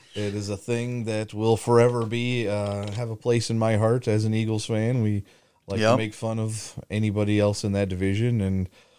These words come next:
Speaker 1: right now I have to hold on to something because it's gonna be a long year.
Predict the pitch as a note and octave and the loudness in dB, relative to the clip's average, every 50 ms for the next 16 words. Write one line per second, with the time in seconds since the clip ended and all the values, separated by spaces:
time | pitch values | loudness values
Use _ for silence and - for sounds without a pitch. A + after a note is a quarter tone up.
0 | _ _ _ - G#2 A2+ A#2 F#2 E2+ G#2 G#2 A2 A#2 A#2+ A#2 - - G#2+ G2 - | _ _ _ 0 2 4 4 4 4 4 6 6 8 6 6 4 2 -2 -2 -4
1 | - - A#2 A#2 A#2 - - A2 G2+ A#2+ A#2 A2+ A2+ A2+ A2 G#2 G2 - - C#3 | -6 -4 -2 -2 -2 -2 -2 -2 0 0 2 2 2 2 2 0 -2 -2 -2 -2
2 | D#3 - E3+ F3 F3 F3+ F3 E3 D#3+ - E3+ E3+ E3+ E3+ E3+ E3 - - - - | 0 0 0 0 0 0 0 -2 0 2 2 2 2 0 0 -4 -8 -10 -14 -16
3 | - - _ _ _ _ _ _ - F3 - - G3+ G3 F#3 F#3 F#3+ F#3+ F#3+ G3 | -20 -20 _ _ _ _ _ _ -12 -12 -4 -2 0 0 2 2 2 2 2 0
4 | G3 G#3 B3 A3+ F3+ A2+ | 2 2 2 0 0 -2